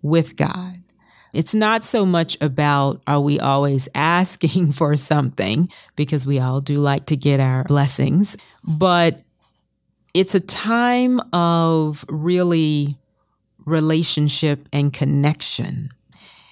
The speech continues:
and understanding how God speaks to you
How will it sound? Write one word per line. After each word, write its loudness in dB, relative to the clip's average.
and 2
understanding 0
how 0
God 0
speaks -2
to 2
you -2